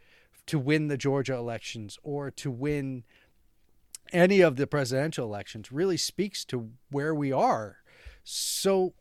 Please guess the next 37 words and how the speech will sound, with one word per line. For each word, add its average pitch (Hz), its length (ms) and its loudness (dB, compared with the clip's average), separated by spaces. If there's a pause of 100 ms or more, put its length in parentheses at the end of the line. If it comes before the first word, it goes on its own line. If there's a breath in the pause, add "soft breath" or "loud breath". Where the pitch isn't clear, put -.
(140)
when 165 220 0
I 170 140 4
do 196 420 0
a 175 40 2
big 143 300 0
<laughs> - 140 -6
sigh 156 280 4
in 135 220 -2
regards 131 680 -2
to 120 60 -8
this 127 360 -4 (420 loud breath)
negotiation 131 680 -2
process 120 400 -6
and 110 120 -8
where 120 180 -4
we 113 100 -8
stand 123 360 -6
on 107 120 -8
this 107 240 -12
next 113 240 -14
stimulus 165 400 -6
bill, 120 240 -10
what 156 160 -2
I'm 143 100 -2
sighing 151 400 -2
at 117 240 -6
is 120 220 -10 (280)
I 143 240 -4
honestly, 165 480 0
at 131 100 -4
this 135 160 -6
point, 127 240 -8
don't 127 180 -6
think 127 200 -6
anything's 110 420 -10
gonna 101 180 -12
happen. 107 360 -12